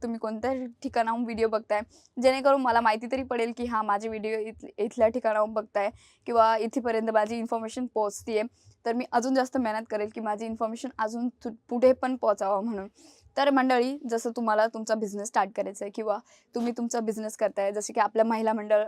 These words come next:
महाराष्ट्र साईडला खूप जास्त लेडीज ज्या असतात घरच्या घरी बसल्या बसल्या सुद्धा ही बिझनेस स्टार्ट करतात आणि त्यांना पण जर प्रीमियम क्वालिटी, म्हणजे की आपल्याकडे कसं असतं की क्वालिटी पण बेस्ट हवी, रेट पण कमी हवा आणि म्हणजे की प्रिंट्स पण एकदम चांगली हवी, जी की म्हणजे डायरेक्टली कस्टमर येताय, बघताय, डायरेक्टली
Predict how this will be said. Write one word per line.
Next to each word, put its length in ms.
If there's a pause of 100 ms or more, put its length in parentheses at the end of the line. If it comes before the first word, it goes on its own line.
महाराष्ट्र 400
साईडला 380
खूप 200
जास्त 200
लेडीज 340
ज्या 120
असतात 220
घरच्या 260
घरी 160
बसल्या 340
बसल्या 240
सुद्धा 200
ही 140
बिझनेस 320
स्टार्ट 280
करतात 260 (320)
आणि 240
त्यांना 240
पण 200
जर 140 (240)
प्रीमियम 420
क्वालिटी, 300
म्हणजे 240
की 120
आपल्याकडे 420
कसं 220
असतं 260 (380)
की 240
क्वालिटी 300
पण 200
बेस्ट 280
हवी, 240 (280)
रेट 320
पण 140
कमी 340
हवा 340 (340)
आणि 240
म्हणजे 240
की 80
प्रिंट्स 360
पण 200
एकदम 240
चांगली 340
हवी, 260
जी 180
की 120
म्हणजे 280
डायरेक्टली 340
कस्टमर 400
येताय, 280
बघताय, 420
डायरेक्टली 240